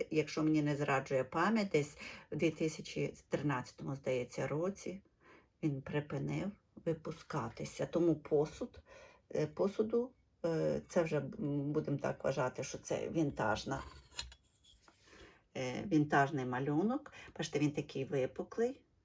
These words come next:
на жовт-, жовто-зелений. І ось, я так думаю, що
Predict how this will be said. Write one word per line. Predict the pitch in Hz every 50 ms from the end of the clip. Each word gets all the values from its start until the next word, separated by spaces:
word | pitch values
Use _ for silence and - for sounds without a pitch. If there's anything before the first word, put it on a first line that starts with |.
| _ _ _ _ _ _ _ _ _ _ _ _ _ _ _ _ - - - - - _ _ _ _ _ _ _ _ _ _ _ _ _ _ _ _ _
на | 151 156 151 143 143 - - -
жовт-, | 151 147 151 160 156 151 143 - - - _ - - -
жовто-зелений. | 147 151 165 156 143 - - - 139 117 - 135 131 123 135 143 165 196 214 214 202 202 202
І | 190 - - 156 147 147
ось, | 139 139 - - - - - - - - - _ _ -
я | 196 208 214
так | - 190 165
думаю, | 151 170 175 170 165 160 160
що | - - - - 160 156 143 135 -